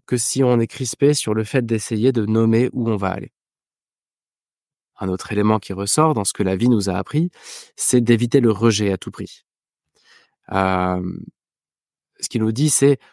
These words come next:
Je ne sais pas trop où nous avons appris individuellement, mais clairement, l'expérience humaine globale nous entraîne à rester dans notre propre petit monde par peur d'être rejeté, par peur d'échec.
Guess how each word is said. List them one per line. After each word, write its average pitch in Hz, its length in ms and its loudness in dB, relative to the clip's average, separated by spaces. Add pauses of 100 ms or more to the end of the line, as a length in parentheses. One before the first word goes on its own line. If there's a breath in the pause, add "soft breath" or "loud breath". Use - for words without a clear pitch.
Je - 120 -2
ne 110 40 0
sais - 120 2
pas 170 140 2
trop - 340 2
où 175 140 6
nous 131 180 4
avons 123 220 4
appris 131 260 0 (100)
individuellement, 120 840 -2 (480 soft breath)
mais 113 200 2
clairement, 117 480 -2
l'expérience 117 760 -2 (240)
humaine 120 340 2
globale 117 560 2 (560 loud breath)
nous 120 260 2
entraîne 151 480 0 (100)
à 117 120 -4
rester 117 440 -2
dans 120 120 0
notre 110 220 -4
propre 156 400 -2
petit 110 320 -6
monde 123 320 0 (440)
par - 220 -4
peur 147 240 2
d'être 120 240 0
rejeté, 113 540 2 (440)
par - 180 -2
peur 117 180 2
d'échec. 131 580 -2